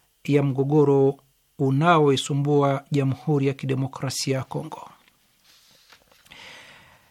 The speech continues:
Waislamu nchini Uganda kutoka makundi yote ya jamii jana Jumatatu walipinga kukamatwa kiholela kwa viongozi wa Waislamu wakati wa uvamizi wa msikiti. Viongozi wa dini ya Kiislamu, wabunge,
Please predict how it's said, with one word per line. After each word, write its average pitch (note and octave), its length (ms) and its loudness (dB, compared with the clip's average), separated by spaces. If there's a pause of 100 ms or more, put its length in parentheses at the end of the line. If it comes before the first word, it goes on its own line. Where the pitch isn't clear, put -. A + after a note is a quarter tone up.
(760)
Waislamu A3+ 460 10
nchini G3 260 2
Uganda E3 520 6
kutoka E3+ 420 2
makundi D3+ 380 2
yote E3 260 0
ya D3+ 60 2
jamii D3+ 760 2 (180)
jana F3 440 6
Jumatatu D#3+ 640 2
walipinga D3 560 2
kukamatwa D3+ 680 -2
kiholela E3 600 2
kwa D3+ 200 -2
viongozi C#3+ 840 2
wa C#3+ 80 0
Waislamu D#3+ 640 4 (460)
wakati D#3+ 340 -2
wa C#3+ 60 4
uvamizi C#3 400 0
wa C3+ 60 -4
msikiti. - 540 -8 (560)
Viongozi C#3+ 400 2
wa D3 60 4
dini D3+ 240 4
ya C#3+ 60 -2
Kiislamu, F#3 680 0
wabunge, E3 680 4